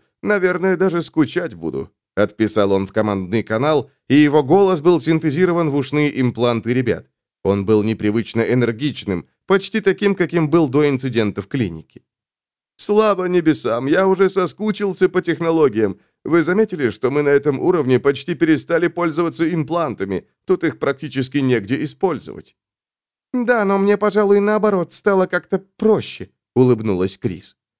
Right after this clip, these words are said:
«Давайте лучше подумаем о том, что дальше», перебил ее Ларс. «А что дальше?»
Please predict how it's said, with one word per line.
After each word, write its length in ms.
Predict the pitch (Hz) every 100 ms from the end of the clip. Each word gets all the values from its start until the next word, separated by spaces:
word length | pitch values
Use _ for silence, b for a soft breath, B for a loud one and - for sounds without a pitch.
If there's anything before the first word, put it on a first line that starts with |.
| _ _ _ _ _ -
«Давайте 540 | 175 180 190 185 185
лучше 340 | 175 180 - 170
подумаем 560 | 175 165 185 175 170
о 80 | 165
том, 260 | 175 165 135
что 220 | - 151
дальше», 520 | 139 110 - - - _
перебил 400 | 127 117 98 92
ее 220 | 95 95 101
Ларс. 380 | 90 - - _ _ _ _ -
«А 120 | 226
что 240 | 208 240 190
дальше?» 440 | 147 98 -